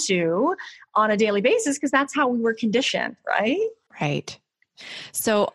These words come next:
Speaker 2: I took two questions from my community.
Speaker 1: Yeah.
Speaker 2: I let them know that I was having a pelvic floor expert come on the show.
Speaker 1: Oh, fun.
Speaker 2: And I have a feeling I know what you're gonna say to them. <laughs>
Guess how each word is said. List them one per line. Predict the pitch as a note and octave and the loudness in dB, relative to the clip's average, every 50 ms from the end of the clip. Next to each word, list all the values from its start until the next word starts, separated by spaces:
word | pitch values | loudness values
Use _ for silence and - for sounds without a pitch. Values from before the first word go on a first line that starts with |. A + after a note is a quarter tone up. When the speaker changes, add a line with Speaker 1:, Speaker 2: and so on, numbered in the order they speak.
| - | 2
Speaker 2:
I | G3+ G3+ G#3 | 2 2 4
took | - - C#4 C#4+ - - - | 4 2 0 0 0 -2 -2
two | - - A#3+ A3+ G3+ | 0 2 2 2 2
questions | - A3+ F#3+ G#3 - - - F3+ E3 D#3 D3 D3+ D3+ D3+ - - - - | 2 2 2 2 2 2 2 2 2 2 2 0 0 0 -2 -4 -4 -6
from | - - - - F#3 F3 F3 F3 E3+ E3 E3+ E3 - - _ _ - | -12 -4 0 2 4 4 4 4 2 2 0 0 -2 -4 _ _ -2
my | F3+ F3+ F3 E3+ E3 E3 D#3+ D#3+ D#3+ D#3 - | 0 2 4 4 4 4 4 2 2 0 -2
community. | - - - F#3 F#3 F3 E3 C#3+ C3+ A#2+ C#3+ F3+ A#3 A#3+ - _ _ - - - - - - | -2 0 2 2 4 4 2 2 2 2 2 2 2 0 -4 _ _ -16 -14 -14 -12 -10 -10
Speaker 1:
Yeah. | A#3+ E4+ G4 C4+ - | -8 -6 -4 -2 0
Speaker 2:
I | F3+ | 2
let | F3 E3+ E3+ - | 2 2 2 2
them | F#3 F3+ F3 | 2 2 4
know | F3 E3+ E3 E3 | 4 4 4 4
that | E3 D#3+ E3 D#3+ D#3 D#3 D#3 - - _ _ _ - | 4 4 4 4 4 4 2 2 -2 _ _ _ -4
I | D#3+ | -2
was | D#3+ D#3+ | -2 0
having | F3 F3+ F#3 F3 E3 F3 F3+ F3 F3 F3 E3+ F3 F3 F3+ - - | 0 2 2 2 4 4 2 2 2 2 2 2 0 -2 -2 0
a | - F3+ | 0 0
pelvic | - - F#3+ F3 - F#3 F#3 - | 2 2 2 2 2 2 0 2
floor | - G3 F#3 - | 2 2 4 4
expert | F3+ - - - F#3 - - | 2 0 0 0 0 0 2
come | - F3+ | 2 2
on | D#3+ D#3 D#3 | 2 2 2
the | F3 | 2
show. | F#3+ - D#3+ C#3+ C#3 E3+ A3 G#2 - - | 2 2 2 2 4 2 2 0 -4 -8
Speaker 1:
Oh, | G#3+ A#4+ A#5+ - _ - A#4+ A#4+ A#4 G#4 - - | -12 -12 -12 -16 _ -12 -8 -6 -6 -6 -4 -2
fun. | C4+ B3+ A#3+ A#3 A3+ A3 G#3+ G#3+ - - - | 0 0 0 0 -2 -4 -6 -8 -4 0 2
Speaker 2:
And | G#3 G3 G3 F#3+ F#3+ F#3+ F#3 F#3 F3+ - - - - - - - - - - - - - _ _ _ _ _ _ - - | 2 4 4 4 4 2 2 0 -2 -4 -6 -10 -14 -14 -14 -16 -16 -18 -18 -20 -20 -20 _ _ _ _ _ _ 0 2
I | |
have | G3+ G3 | 2 2
a | F#3+ F#3+ | 2 2
feeling | - A#3+ A#3+ A3+ G3 E3 | 2 2 2 2 2 2
I | D#3+ | 2
know | E3+ F3 E3+ | 2 2 2
what | E3 D#3+ | 2 2
you're | E3 | 0
gonna | D#3 D3+ D3+ E3 | 0 0 0 0
say | - - F#3+ | 2 2 2
to | E3 D3+ | 2 2
them. | C#3+ D3 E3 G#3 | 0 0 0 2
<laughs> | A3 A#3+ - - - - - - - F4 - - - F#4+ F#4+ - | 0 0 -2 -2 -2 -4 -2 0 2 2 2 2 0 0 0 0